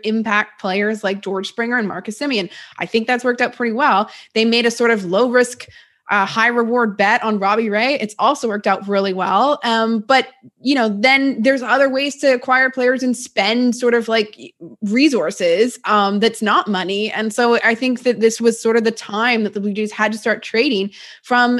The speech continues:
their really rich, um, farm system. And, you know,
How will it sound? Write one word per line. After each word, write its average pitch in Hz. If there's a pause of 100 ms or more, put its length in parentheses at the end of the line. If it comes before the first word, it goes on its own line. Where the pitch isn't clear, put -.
their 226
really 240
rich, 220 (300)
um, 208
farm 247
system. 214 (300)
And, 320 (420)
you 247
know, 240